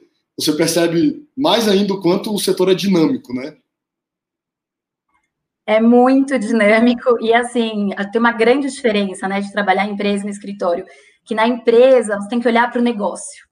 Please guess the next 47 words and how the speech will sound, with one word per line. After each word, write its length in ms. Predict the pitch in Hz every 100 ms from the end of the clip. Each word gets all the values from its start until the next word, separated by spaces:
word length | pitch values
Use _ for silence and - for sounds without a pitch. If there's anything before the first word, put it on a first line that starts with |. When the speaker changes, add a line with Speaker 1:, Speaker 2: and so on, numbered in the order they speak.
| _
Speaker 2:
né? 360 | - 208 220 214
Você 140 | 208
não 160 | 226 240
olha 360 | 247 277 254 240
só 220 | 254 220
o 100 | 220
prazo 460 | 240 226 220 202
que 60 | 208
você 100 | 208
tá 100 | 208
cumprindo 720 | 202 202 202 233 240 233 220 202 - _
ou 120 | - 220
a 100 | 226
consulta 540 | 240 226 247 233 214
que 40 |
você 100 | 208
tá 140 | 208 202
fazendo. 440 | 202 185 175 170
Você 120 | - 202
sempre 380 | 254 285 285
tem 140 | 277 254
que 100 | 240
olhar 300 | 226 226 226
pra 80 | 226
aquilo 340 | - 247 254
com 180 | 254 247
viés 420 | 208 233 214 233 233 - _ _ _
do 160 | 202 262
negócio, 760 | 269 208 214 233 240 240 240
qual 140 | 240 240
o 40 |
benefício 640 | 233 233 226 - 269 277 254
pro 100 | 233
negócio, 640 | 202 196 220 240 233 233
como 200 | 247 240
isso 180 | 247 247
impacta 440 | 240 240 233 220
as 140 | 196 190
vendas 520 | 226 233 233 208 202 196
e 80 | 220
o 80 |
marketing. 760 | 208 208 240 233 233 226 - 226 208 _ _ _
Então, 220 | - 240 240
acho 200 | 233 -
que 180 | 233 226
isso 280 | 233 - 240
é 240 | 226 214